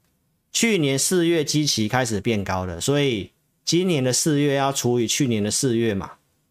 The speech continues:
通膨率就会下滑。所以为什么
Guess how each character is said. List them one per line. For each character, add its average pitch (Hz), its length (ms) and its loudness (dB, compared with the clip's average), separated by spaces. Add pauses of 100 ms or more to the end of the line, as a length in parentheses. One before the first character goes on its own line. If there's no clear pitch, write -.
(680)
通 156 200 0
膨 131 140 2
率 139 140 2
就 123 120 0
会 123 80 0
下 113 240 0
滑。 90 380 -12
所 - 180 0
以 135 60 2
为 156 160 2
什 120 140 0
么 110 360 -2